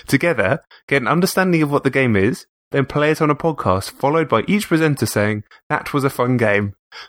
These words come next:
Then together, <laughs> then together, clap for a total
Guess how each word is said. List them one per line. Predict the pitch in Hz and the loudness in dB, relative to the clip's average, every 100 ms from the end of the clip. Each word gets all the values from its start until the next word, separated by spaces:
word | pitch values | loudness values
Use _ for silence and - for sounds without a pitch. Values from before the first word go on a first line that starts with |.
| - | -4
Then | 117 | 0
together, | 127 165 156 113 120 - - - 659 698 679 | 2 2 0 0 0 0 0 0 0 0 -2
<laughs> | - 156 151 - 196 277 294 214 - | 0 0 -2 -4 -4 -2 -2 -2 -2
then | 202 - | -2 -2
together, | - 190 135 - 165 123 123 - - - - | -2 -4 -4 -4 -2 -2 -2 -4 -10 -8 -6
clap | 170 107 - - - - | -2 -2 -4 -14 -18 -4
for | 104 | -2
a | |
total | 104 156 143 104 95 | 0 0 0 0 -2